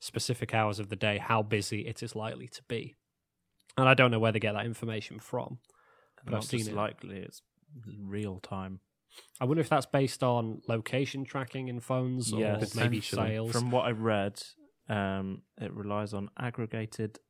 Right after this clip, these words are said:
Speaker 2: anonymized location history data.
Speaker 1: Right.
Speaker 3: So my phone will already do things like the day, like, the morning after I've been to a pub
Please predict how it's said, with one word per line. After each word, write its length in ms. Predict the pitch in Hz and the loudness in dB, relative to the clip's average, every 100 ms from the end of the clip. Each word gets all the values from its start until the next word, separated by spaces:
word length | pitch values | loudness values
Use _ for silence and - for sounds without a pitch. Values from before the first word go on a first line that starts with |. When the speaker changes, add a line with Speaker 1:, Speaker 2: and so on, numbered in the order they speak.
| - | -8
Speaker 2:
anonymized 800 | 104 104 110 104 101 98 98 - | -6 -4 -2 -2 -4 -4 -8 -8
location 640 | 101 95 - 104 - 104 98 | -8 -6 -8 -8 -8 -10 -10
history 300 | 107 - 101 | -8 -8 -8
data. 360 | 95 92 - - _ _ _ - 113 | -10 -12 -14 -20 _ _ _ -12 -4
Speaker 1:
Right. 300 | 110 107 - _ _ | 0 -2 -4 _ _
Speaker 3:
So 180 | - 110 | -10 -4
my 180 | 117 113 | -2 -2
phone 420 | - 104 95 92 | 0 0 0 -2
will 140 | 95 | -2
already 440 | 98 98 95 92 92 | 0 0 -2 -2 -4
do 200 | 87 85 | -4 -6
things 440 | - 85 87 82 | -6 -8 -6 -8
like 360 | 90 87 87 - _ _ _ _ _ _ | -6 -6 -8 -12 _ _ _ _ _ _
the 200 | 101 98 | -6 -4
day, 440 | 87 95 92 90 - | 0 0 0 -2 -4
like, 240 | 95 95 - | -6 -6 -4
the 60 | |
morning 360 | 101 117 110 104 | -2 0 0 -2
after 420 | 110 - - 87 | -2 -4 -6 -4
I've 240 | - 90 87 _ - | -2 -4 -6 _ -16
been 380 | 101 92 90 87 | -4 -2 0 -2
to 460 | - 90 87 90 - | -2 -2 0 -2 -4
a 80 | 98 | -8
pub 380 | - 117 90 | -2 0 0